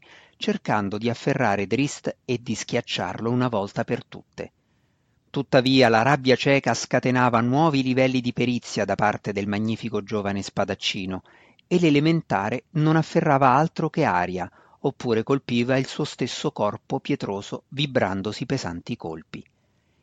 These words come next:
"Impossibile", mormorò Masog quando ritrovò il fiato. Il giovane Dourden era veramente in grado di sconfiggere un elementare? Masog si guardò rapidamente intorno.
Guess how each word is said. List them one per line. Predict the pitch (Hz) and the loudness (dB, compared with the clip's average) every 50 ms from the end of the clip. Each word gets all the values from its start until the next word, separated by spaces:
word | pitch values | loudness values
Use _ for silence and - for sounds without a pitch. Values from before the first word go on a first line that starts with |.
| _ _ _ _ - | _ _ _ _ -4
"Impossibile", | 135 135 131 - - 151 139 - - - - 160 131 110 107 98 90 87 85 - _ _ _ _ _ _ _ _ _ | -2 -2 -2 0 -2 -4 -2 -2 -2 -2 -2 -4 -4 -4 -4 -4 -4 -6 -8 -12 _ _ _ _ _ _ _ _ _
mormorò | - 143 135 123 113 110 104 107 107 110 104 | -2 2 2 2 2 2 0 0 0 2 2
Masog | 107 110 113 123 135 131 - 120 110 101 113 107 | 2 2 4 4 4 2 2 -2 -4 -2 -4 -4
quando | - - 113 113 110 110 | -2 0 0 0 0 0
ritrovò | 110 113 110 113 110 107 110 107 104 | -2 -2 -4 -4 -4 -2 0 0 -2
il | 104 95 | -2 -4
fiato. | - - - 101 85 87 87 - 92 95 - _ _ _ _ _ _ _ _ _ _ _ | -8 -8 -6 -6 -4 -4 -6 -8 -12 -14 -16 _ _ _ _ _ _ _ _ _ _ _
Il | - 151 147 | -8 -6 0
giovane | 139 - 196 185 170 139 123 | 2 2 4 4 4 2 2
Dourden | 113 117 113 120 131 131 127 131 131 131 131 131 - _ _ | 2 2 0 0 0 -2 0 2 2 2 2 -2 -4 _ _
era | - 160 160 156 | -4 0 0 2
veramente | 147 143 147 139 139 156 165 156 127 - - | 4 4 4 4 4 4 4 4 2 0 0
in | 110 110 113 | 0 0 0
grado | 110 120 127 120 110 110 | 2 4 4 2 2 0
di | 107 110 | -2 -4
sconfiggere | 107 - - - 113 110 107 - - 139 123 131 123 107 110 107 | -4 -4 -4 -4 -4 -4 -4 -4 -4 -4 -2 0 0 0 0 0
un | 113 120 123 | 0 2 0
elementare? | 117 113 110 107 107 107 107 - - 131 107 95 98 98 101 - _ _ _ _ _ _ _ _ _ _ _ _ _ _ _ _ _ _ _ | 2 2 0 0 0 -2 -2 -2 -2 0 0 0 -2 -4 -6 -10 _ _ _ _ _ _ _ _ _ _ _ _ _ _ _ _ _ _ _
Masog | - 127 143 175 190 - - 131 113 117 | 0 4 4 4 4 4 0 -2 -4 -4
si | 120 107 - 131 | -6 -6 -4 -2
guardò | 127 123 127 127 117 117 104 98 | 0 0 0 2 2 2 2 2
rapidamente | 98 101 - 120 120 131 135 156 165 165 156 - | 0 0 -2 2 2 4 4 4 2 0 0 0
intorno. | 120 117 113 113 - - 95 90 90 90 90 87 90 90 | 0 0 -2 -2 -4 -8 -10 -10 -10 -10 -10 -10 -10 -10